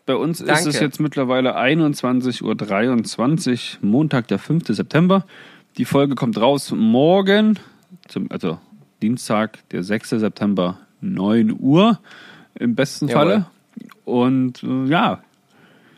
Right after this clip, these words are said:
Speaker 1: ich würd sagen, wir hören uns dann wahrscheinlich Ende der Woche. Vielleicht sehen wir uns auch,
Speaker 2: Genau.
Speaker 1: um am Montagabend gemeinsam aufzunehmen für die Folge hundertvierzig.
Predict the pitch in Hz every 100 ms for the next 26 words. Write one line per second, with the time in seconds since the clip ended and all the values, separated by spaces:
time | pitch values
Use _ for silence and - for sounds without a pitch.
0 | _ _ _ - - 127 110 123 143 180
1 | 151 113 110 104 113 139 156 135 - 110
2 | 123 - 98 92 101 98 98 98 101 -
3 | - 113 135 98 90 135 202 226 208 _
4 | - 101 - 117 147 131 - 120 139 120
5 | 110 117 _ _ _ _ - 107 78 107
6 | 113 127 131 110 98 117 113 107 110 113
7 | 104 117 135 - 117 123 131 123 - _
8 | _ - 120 120 120 - 95 110 107 98
9 | 98 107 - 87 80